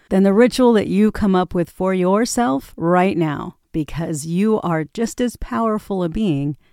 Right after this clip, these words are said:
as anybody who's ever lived when it comes to connecting with spirit. You can't get more educated. You can't get older, younger. It's just, that's the magic of it,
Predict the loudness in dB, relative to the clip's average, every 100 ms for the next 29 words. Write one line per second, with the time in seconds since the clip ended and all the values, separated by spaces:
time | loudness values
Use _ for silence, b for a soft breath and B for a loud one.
0 | _ -4 -2 -2 -2 0 0 -2 -2 -2
1 | -2 -4 -6 -4 -2 -4 -2 -4 -6 -8
2 | -4 -4 -4 -6 -4 -4 -6 -8 -4 -4
3 | -4 -6 -6 -6 -8 -10 -10 -12 -18 b
4 | b b b b b -4 -2 0 -2 -4
5 | -8 -8 -6 -6 -4 -2 0 -2 -2 -2
6 | -2 -4 -8 -4 -4 -2 -4 -4 -8 -6
7 | -6 -8 _ _ 0 4 4 4 2 2
8 | -2 -2 0 2 2 0 -2 -4 _ b
9 | -6 -6 -6 -4 -4 -4 -8 -8 -8 -4
10 | -2 -2 -4 -6 -8 -10 -16